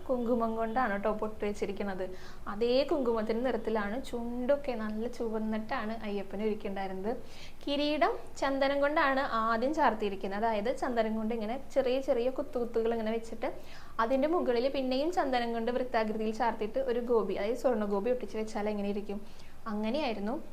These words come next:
അയ്യപ്പന് ഇന്നലെ കിരീടം ഉണ്ടായിരുന്നത്. നല്ല ഭംഗിയിൽ ചുവന്ന പൊട്ടൊക്കെ ആയതുകൊണ്ട് ഒരു പ്രത്യേക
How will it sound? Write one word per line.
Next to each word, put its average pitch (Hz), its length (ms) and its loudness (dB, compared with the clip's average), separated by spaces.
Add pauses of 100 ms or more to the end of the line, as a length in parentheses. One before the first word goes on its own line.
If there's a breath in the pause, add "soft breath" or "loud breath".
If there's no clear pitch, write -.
(680)
അയ്യപ്പന് 202 400 0 (100)
ഇന്നലെ 202 280 -2
കിരീടം 208 420 2
ഉണ്ടായിരുന്നത്. 185 400 -2 (480 loud breath)
നല്ല 220 140 -2 (100)
ഭംഗിയിൽ 254 380 2 (100)
ചുവന്ന 277 420 4
പൊട്ടൊക്കെ 277 380 4
ആയതുകൊണ്ട് 254 340 4
ഒരു 277 120 0
പ്രത്യേക 262 360 6